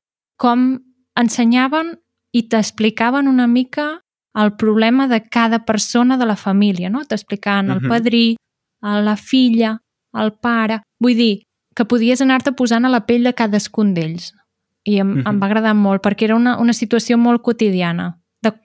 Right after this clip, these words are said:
Speaker 1: de qualsevol família o, o qualsevol veí que poguessis tenir.
Speaker 2: Mhm. Doncs, doncs sí, estem parlant, <laughs> per qui no hi hagi caigut encara,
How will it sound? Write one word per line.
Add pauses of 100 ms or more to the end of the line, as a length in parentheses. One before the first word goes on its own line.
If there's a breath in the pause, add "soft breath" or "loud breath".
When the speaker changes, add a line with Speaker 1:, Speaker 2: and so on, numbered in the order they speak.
Speaker 1:
de
qualsevol
família (340)
o,
o
qualsevol
veí
que
poguessis
tenir. (140)
Speaker 2:
Mhm. (220)
Doncs,
doncs
sí,
estem
parlant,
<laughs>
per
qui
no
hi
hagi
caigut
encara,